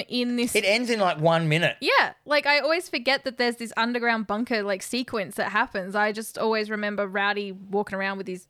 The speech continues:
Speaker 1: fucking thing. But what amazes me most is that this short story was released almost sixty years ago, and it was relevant then. This film was released thirty-four years ago,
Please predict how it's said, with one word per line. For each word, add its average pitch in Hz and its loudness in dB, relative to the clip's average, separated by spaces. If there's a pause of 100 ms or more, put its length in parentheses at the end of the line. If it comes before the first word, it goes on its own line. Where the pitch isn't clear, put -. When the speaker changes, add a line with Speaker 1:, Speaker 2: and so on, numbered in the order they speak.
(100)
Speaker 1:
fucking 190 -6
thing. 240 0 (440)
But 320 2 (360)
what 339 2
amazes 311 -2
me 240 0
most 262 0
is 240 -4
that 220 -2 (180)
this 277 0
short - -2
story 269 2
was 233 -10 (140)
released 220 -2 (180)
almost 311 2
sixty - -8
years 196 -4
ago, - -8 (640)
and 233 0
it 247 -4
was 233 -2
relevant 247 0 (360)
then. 190 -6 (400)
This 254 -6
film 285 2
was 269 -4
released 247 -2 (160)
thirty-four 294 0
years 185 -6
ago, 135 -6